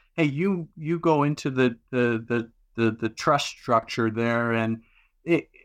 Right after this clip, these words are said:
to me, it struck me at the time as I, as I looked at that, and you, 'cause you used the terminology,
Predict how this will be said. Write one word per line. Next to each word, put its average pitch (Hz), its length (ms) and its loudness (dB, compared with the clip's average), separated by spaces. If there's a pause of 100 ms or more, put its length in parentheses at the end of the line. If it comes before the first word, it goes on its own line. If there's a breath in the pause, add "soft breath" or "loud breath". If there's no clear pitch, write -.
(180)
to 175 140 0
me, 214 240 2
it 131 200 0
struck 165 440 0
me 143 280 0
at 120 200 -2
the 120 80 -4
time 143 400 0
as 120 180 -4
I, 123 220 -2
as 120 180 -6
I 113 120 4
looked 127 420 -2
at 117 100 -10
that, 117 300 2
and 110 240 -2
you, 123 160 -2
'cause 120 240 -2
you 143 160 0
used 131 420 0
the 117 200 2
terminology, 113 1120 0